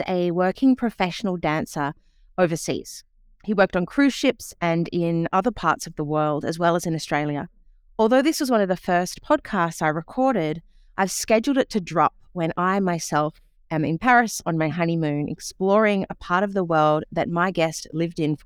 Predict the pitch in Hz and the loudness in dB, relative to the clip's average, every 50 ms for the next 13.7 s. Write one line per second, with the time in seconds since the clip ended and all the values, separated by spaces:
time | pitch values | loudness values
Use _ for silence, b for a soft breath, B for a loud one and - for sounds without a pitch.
0 | _ - - - 160 - - - - 170 165 - - - 151 151 147 147 160 - | _ -12 -4 -2 -2 -2 -2 -4 -4 -4 -4 -4 -4 -4 -2 -2 -2 -2 -4 -6
1 | _ - _ _ _ _ _ 175 151 151 139 120 - 165 165 143 - 160 156 156 | _ -20 _ _ _ _ _ 2 2 2 2 0 -2 -2 -2 -2 -2 0 0 0
2 | 151 147 147 147 151 151 156 147 131 123 101 - - - - _ _ _ _ _ | 0 0 0 -2 -2 -2 -2 -2 -2 -4 -4 -6 -8 -12 -16 _ _ _ _ _
3 | - - 240 - - 262 262 254 233 226 - _ _ _ 220 220 247 254 269 302 | -8 -8 -6 -2 0 0 0 0 -2 -6 -12 _ _ _ 0 2 4 4 4 2
4 | 277 - - _ _ _ _ _ _ _ _ _ _ _ _ _ _ _ _ _ | 2 0 -4 _ _ _ _ _ _ _ _ _ _ _ _ _ _ _ _ _
5 | _ _ _ - 196 208 208 214 233 240 233 226 220 208 185 165 180 170 170 156 | _ _ _ 0 2 4 4 4 4 4 2 2 2 2 2 2 2 2 2 0
6 | 175 156 156 - - 160 156 - - 143 147 156 - 139 - - 160 - _ - | 0 -2 -2 0 -2 -4 -6 -4 -4 -2 -2 -2 -2 -4 -6 -6 -8 -12 _ -6
7 | 170 170 196 226 226 226 - - - 180 180 165 - - - 165 151 165 160 156 | -4 -2 0 0 0 -2 -4 -2 0 -2 -2 0 -4 -8 -6 -6 -4 0 0 0
8 | - 170 160 - _ - 202 220 226 233 226 220 - 196 175 170 170 165 156 165 | 0 0 -6 -6 _ 0 2 2 4 2 0 0 0 -2 -2 0 0 -2 0 -2
9 | 165 160 156 160 - _ _ - _ _ - - - - 196 196 220 233 240 240 | -2 -4 -4 -6 -10 _ _ -20 _ _ -20 -20 -4 0 2 2 4 4 4 4
10 | 226 226 202 190 190 165 170 165 160 160 151 151 156 156 151 151 143 139 135 143 | 4 4 4 2 2 0 0 0 -2 -2 -2 -2 -2 -2 -2 -2 -2 -2 -4 -4
11 | 143 - - - - _ _ - _ 185 185 180 - - - - - - 190 190 | -6 -10 -18 -20 -20 _ _ -8 _ -2 -2 -2 -2 -6 -8 -10 -8 -4 0 2
12 | 196 202 208 202 208 - - 165 - - - - - 180 185 196 208 208 - - | 2 2 2 2 0 -2 -4 -6 -8 -12 -14 -6 -2 0 0 2 0 -2 -4 -4
13 | - 170 170 175 165 160 156 151 151 151 143 147 165 - | -4 -2 -2 -2 -2 -2 -2 -2 0 -2 -2 -4 -6 -8